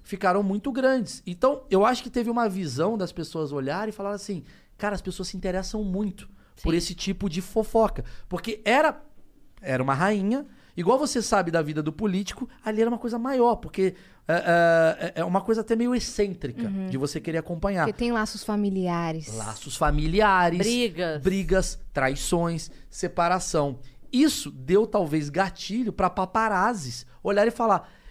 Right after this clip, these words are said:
Speaker 1: E se eu fizer uma pessoa, tipo, uma Carolina Dickmann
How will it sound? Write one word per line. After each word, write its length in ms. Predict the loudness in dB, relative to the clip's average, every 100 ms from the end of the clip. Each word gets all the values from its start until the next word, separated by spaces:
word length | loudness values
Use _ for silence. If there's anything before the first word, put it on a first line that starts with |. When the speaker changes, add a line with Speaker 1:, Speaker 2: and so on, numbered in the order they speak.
| -2
Speaker 1:
E 80 | 0
se 100 | 2
eu 60 | 2
fizer 500 | 2 2 2 2 -2 -18 -20 -20 -20 _ -20 _
uma 240 | 2 2
pessoa, 640 | 4 0 2 4 6 6 4
tipo, 480 | 0 -8 -2 0 0
uma 600 | -2 0 2 2 0 -4 -14 -18 -20 -20 -4 2
Carolina 460 | 4 4 2 0 -2
Dickmann 600 | -4 -6 0 0 2